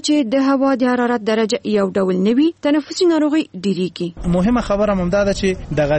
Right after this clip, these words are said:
Speaker 2: د موسم تغییر چې کوم منځته راځي، یعنی د ګرمې هوا نه دفعتاً سړې هوا خواته ځي یا د سړې نه ګرمې هوا ته، دغه تغییر باید سړی لږ زره کنټرول کړي. دا اوس داسې موسم دی چې په کابل کې پکې ته یا کولر ته یا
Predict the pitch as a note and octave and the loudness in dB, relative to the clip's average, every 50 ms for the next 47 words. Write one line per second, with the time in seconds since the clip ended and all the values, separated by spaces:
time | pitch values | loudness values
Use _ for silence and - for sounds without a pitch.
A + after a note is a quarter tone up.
0 | C#3+ D#3 D3+ D3+ D#3 E3 D#3 - - B3+ B3+ B3+ B3 A#3+ G3 - - - - - | 0 0 0 2 2 0 -2 -2 0 0 2 2 2 0 -2 -6 -12 -14 -6 -4
1 | D#3+ D#3 D#3+ G#3 G#3+ E3 - - - - E3 D#3 D#3+ D#3+ D#3+ D#3 - D3+ D3 D3 | -2 -2 0 -2 -2 -4 -6 -8 -6 -4 -2 0 0 0 -2 -2 -2 0 0 0
2 | D3 D#3 E3+ D#3+ D3+ D3 C#3 D3+ D3 F3 F3 E3+ E3 D3 C#3+ D3 D3+ D#3+ D#3+ D#3 | 0 0 0 0 0 0 -2 0 0 0 0 0 0 0 0 0 0 0 2 0
3 | D3+ C#3 E3+ D#3+ - D#3 D3 D3+ C#3+ - - D3 C#3+ E3 E3 C#3 D3 C3+ C#3 C#3 | 0 0 -2 -2 -2 -4 -4 -4 -4 -4 -2 0 0 0 0 0 0 0 0 0
4 | C3+ - C3+ C3 - C#3+ C#3+ D3 F#3 G3+ - - - D3+ D3 C#3+ C#3 - - D3 | 0 0 -2 -2 -2 -2 -2 0 -2 -2 -2 -2 -2 0 0 0 -2 -2 -2 0
5 | D#3 E3+ D#3+ D3+ D3 C#3+ F3 F#3 F#3+ G3 F3+ F#3 F#3+ F#3+ F#3 - F#3+ F3 - D3 | 0 0 0 0 0 0 0 0 0 0 0 2 2 0 0 0 -2 -6 -4 -4
6 | D3 G#3+ A#3 A3+ A3 - - F3+ E3+ F#3 G3+ F#3+ F3 F#3+ F#3 F3 - - E3+ E3 | -2 -2 0 -2 -2 -2 -2 -2 0 0 -2 0 0 0 -2 -2 -2 -2 -2 0
7 | E3+ E3+ E3+ E3+ D3 E3 D#3 C3+ B2+ - C3 B2 - - C3 B2+ G#2+ - - - | 2 0 0 0 0 -2 -2 -2 -2 -4 -4 -4 -4 -2 -4 -4 -4 -4 -8 -8
8 | - - - - D3 D3+ D#3+ F3+ F#3+ F#3 F3+ G#3 G#3 G3 - G3 F#3 F3+ - - | -8 -8 -6 -2 0 0 2 2 0 0 0 -2 -2 -2 -2 -2 -2 -2 -2 -2
9 | G#3 G3+ G3 G3 F#3 - G3+ F#3+ F3 - - - C3 - - C#3 C#3 C#3+ E3+ F3 | -2 0 0 0 -2 0 -2 -2 -2 -4 -6 -8 -6 -4 -2 -2 0 0 0 -2
10 | E3 - - D#3 D3+ C#3+ B2+ A#2+ - - - C#3+ C#3+ - - G3 F#3+ - - E3+ | -2 -2 -2 -2 0 0 -2 -4 -6 -6 -4 -4 -4 -2 -2 -4 -2 -2 0 0
11 | D#3 D3+ C#3+ C#3+ C#3+ C#3+ C#3 C3+ B2 - - C#3+ C#3+ D3+ E3 D#3+ D3+ - D#3+ D3+ | 0 2 2 2 0 0 0 -2 -4 -4 -2 0 0 2 0 0 -2 -2 -2 0
12 | C#3+ D3 D3 | 2 2 2